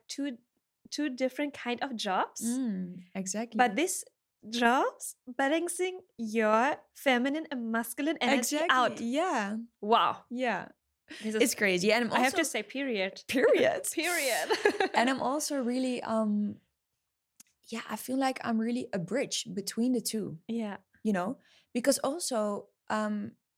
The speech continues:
Speaker 2: you don't need to look a certain way to be spiritual.
Speaker 1: Yeah.
Speaker 2: You see?
Speaker 1: Yeah.
Speaker 2: And also for me, a lot of my friends or people in the fashion industry,
Speaker 1: Yeah.
Speaker 2: they're like,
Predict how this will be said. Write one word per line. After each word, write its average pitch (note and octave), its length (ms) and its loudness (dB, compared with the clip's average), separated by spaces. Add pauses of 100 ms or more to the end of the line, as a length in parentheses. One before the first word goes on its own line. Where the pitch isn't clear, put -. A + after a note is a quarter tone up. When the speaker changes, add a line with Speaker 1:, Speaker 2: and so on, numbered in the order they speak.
(400)
Speaker 2:
you G#3+ 220 0
don't B3 340 4
need F4 220 -4
to C4+ 140 -2
look A3+ 440 -2
a A#3+ 100 0
certain A#3 520 -2
way G#3+ 480 -2
to A3+ 120 -2
be G#3+ 160 -2
spiritual. G3+ 720 -6 (400)
Speaker 1:
Yeah. A3 280 -6
Speaker 2:
You G#3+ 100 -2
see? B3 380 -2
Speaker 1:
Yeah. A3 240 -6 (260)
Speaker 2:
And B3 460 4 (520)
also C#4+ 260 -2
for B3 200 -2
me, G#3+ 640 0
a A3+ 80 2
lot A3+ 180 2
of D4+ 120 0
my B3 160 2
friends F#3 640 -4 (120)
or F3+ 140 -4
people G#3+ 400 -4
in A3+ 100 0
the A#3+ 60 -2
fashion G3 440 -6
industry, G3+ 680 -4
Speaker 1:
Yeah. A3 180 -6 (560)
Speaker 2:
they're B3+ 120 0
like, C4+ 260 0